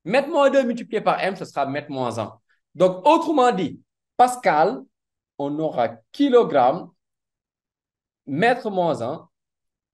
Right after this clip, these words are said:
et seconde moins deux. Donc, ceci correspond à l'unité.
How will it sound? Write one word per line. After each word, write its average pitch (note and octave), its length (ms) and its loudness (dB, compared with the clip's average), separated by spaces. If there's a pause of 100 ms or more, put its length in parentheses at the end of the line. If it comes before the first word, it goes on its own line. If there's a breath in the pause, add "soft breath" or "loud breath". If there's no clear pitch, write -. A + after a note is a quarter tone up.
(200)
et A#2 100 -8
seconde A#2 760 -10
moins G2+ 320 -10
deux. F2+ 140 -12 (480)
Donc, A#2 160 -10
ceci C3 260 -12
correspond B2+ 420 -8
à A#2 120 -6
l'unité. G#2 480 -12